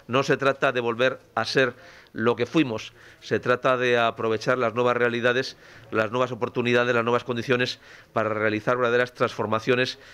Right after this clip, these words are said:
y un esfuerzo de modernización para que lo que salga no sea volver a lo que tuvimos, sino sea algo que nos haya permitido también aprender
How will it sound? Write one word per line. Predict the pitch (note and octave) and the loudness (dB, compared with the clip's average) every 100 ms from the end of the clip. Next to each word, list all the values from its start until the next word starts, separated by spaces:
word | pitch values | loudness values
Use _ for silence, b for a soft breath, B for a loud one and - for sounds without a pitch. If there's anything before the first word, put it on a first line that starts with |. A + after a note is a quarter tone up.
| B | B
y | A#2 | -6
un | A#2 | -4
esfuerzo | A2+ C3 - B2 | -2 -2 0 0
de | |
modernización | A2+ B2 B2 B2 B2 A#2 A#2 A#2 B B B B _ | 2 2 0 0 -2 0 0 -2 B B B B _
para | A2+ G#2+ G#2+ | -2 0 -2
que | A2 | -2
lo | G#2 G#2+ | -2 -2
que | A2 | -2
salga | - C3+ C3 D3+ - _ _ _ | 0 0 0 -2 -6 _ _ _
no | A2+ G#2+ A2 B2 | -14 -8 -2 -2
sea | - C#3 B2+ A#2+ - _ _ G#2 | 0 2 4 2 -4 _ _ -4
volver | A2 A2 B2+ | 0 2 2
a | |
lo | A#2+ | 0
que | A#2+ | -2
tuvimos, | C3+ B2 A#2 A#2+ B B B - | -2 -2 -2 -6 B B B -18
sino | - A#2 G#2+ | -10 -4 -4
sea | G#2+ B2 A#2+ | 0 0 0
algo | A#2 B2 | -2 -6
que | - | -6
nos | G#2 G#2 | -6 0
haya | A2+ A2+ | 0 0
permitido | A2 A2 A2+ A2+ | -2 -2 0 0
también | G#2 G2+ G#2+ | 0 -2 -2
aprender | G#2+ G2+ G2+ A2 | 0 -2 0 0